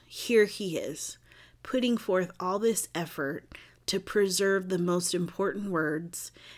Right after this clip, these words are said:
and to do it in such a way that it can be a benefit to people that he will never see,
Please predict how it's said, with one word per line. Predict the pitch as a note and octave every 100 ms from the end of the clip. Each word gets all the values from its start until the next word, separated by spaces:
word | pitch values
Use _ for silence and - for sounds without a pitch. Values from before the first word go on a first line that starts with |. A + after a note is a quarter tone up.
| -
and | F3+ F3+ F3 F3
to | - F#3+ F3+ E3+ E3 -
do | A3+ C4
it | A#3+
in | G3+
such | - F#3+ G#3+
a | F#3+
way | E3 D#3+
that | F#3 F3
it | -
can | - F#3
be | F#3 F3+
a |
benefit | F3 D#3 F#3 F#3 -
to | -
people | F3 F3+ F3 F3
that | D#3
he | - F3
will | F3
never | C#3 B2+ F#3+ A#3
see, | - F#3+ G3+ G#3+